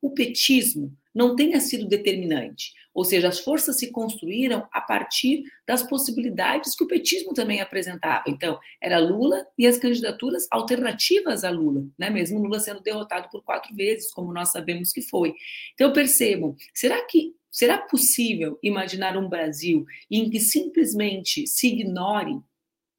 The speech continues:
o que vinte e cinco por cento da população, ah, diz, reivindica ser durante os processos eleitorais? Pra mim, parece que não.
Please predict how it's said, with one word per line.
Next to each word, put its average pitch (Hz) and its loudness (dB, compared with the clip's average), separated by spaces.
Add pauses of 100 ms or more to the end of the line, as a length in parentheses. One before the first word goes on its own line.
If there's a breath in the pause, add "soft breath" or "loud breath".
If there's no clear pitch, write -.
(200)
o - -2
que 185 0
vinte 240 2
e - -2
cinco 233 -2
por 190 -10
cento 185 -6
da 175 -2
população, 175 -2 (340 loud breath)
ah, 170 8
diz, 220 2 (120)
reivindica 208 0
ser 175 0
durante 208 2
os 208 -8
processos 180 -4
eleitorais? 170 0 (340 soft breath)
Pra - 0
mim, 226 2
parece 233 0
que 311 -4
não. 170 -2